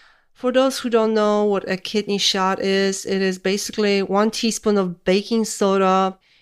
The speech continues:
and a little bit of apple cider vinegar mixed in about eight ounces of water. It is taken before a dry fast. And this is important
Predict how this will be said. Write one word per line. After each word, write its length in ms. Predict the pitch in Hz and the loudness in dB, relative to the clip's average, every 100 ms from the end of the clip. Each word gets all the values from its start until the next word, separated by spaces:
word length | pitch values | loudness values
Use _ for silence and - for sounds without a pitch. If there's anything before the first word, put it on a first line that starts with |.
| _ | _
and 160 | 196 185 | -2 2
a 60 | |
little 320 | 175 180 202 214 | 2 2 2 2
bit 160 | 208 | 0
of 180 | 185 180 - | 0 -4 0
apple 260 | 180 190 | 0 0
cider 380 | 196 - 180 180 | -4 -2 0 0
vinegar 560 | 170 175 175 196 285 285 | -2 -2 -2 0 0 0
mixed 400 | 190 185 - - | 0 -2 -4 -4
in 380 | 190 190 180 | -2 -2 -2
about 440 | 185 180 175 175 - | 0 2 2 2 -2
eight 200 | - 190 | -4 -4
ounces 380 | 185 185 - 180 | 0 -2 -2 -6
of 140 | 170 | -4
water. 580 | 170 170 170 202 262 302 - - _ - _ _ _ | -2 0 2 2 2 0 -4 -20 _ -20 _ _ _
It 140 | 208 | -2
is 180 | 214 - | -2 -4
taken 400 | - 220 220 214 | 0 2 2 0
before 500 | 202 180 - 208 214 | -2 -6 -4 0 0
a 100 | 220 | 0
dry 440 | 208 196 190 175 | -2 -2 2 2
fast. 800 | 165 165 - 170 262 - - - - _ _ _ - | 0 -2 0 0 -2 -6 -10 -16 -20 _ _ _ -4
And 260 | 214 214 | -2 0
this 220 | 233 302 381 | 0 0 0
is 120 | 285 | 0
important 1040 | 247 - - 233 226 214 214 208 202 - | -2 -6 0 4 4 2 0 0 0 -4